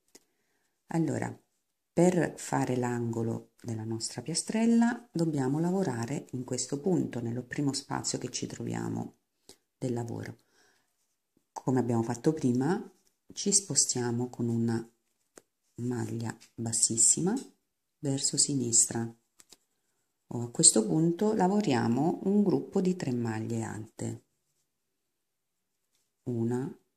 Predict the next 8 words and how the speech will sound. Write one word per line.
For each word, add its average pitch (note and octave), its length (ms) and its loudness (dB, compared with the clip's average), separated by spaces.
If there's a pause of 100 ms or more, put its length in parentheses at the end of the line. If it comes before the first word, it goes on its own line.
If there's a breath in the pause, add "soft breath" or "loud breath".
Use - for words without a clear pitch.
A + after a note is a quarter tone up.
(100)
due A#2 680 -10 (280)
e - 140 -20
tre, A#2 220 -6
la D#3+ 120 -4
prima C#3 280 -4
catenella A#2 600 -2
che A#2+ 100 -6
sostituisce A#2+ 1000 -2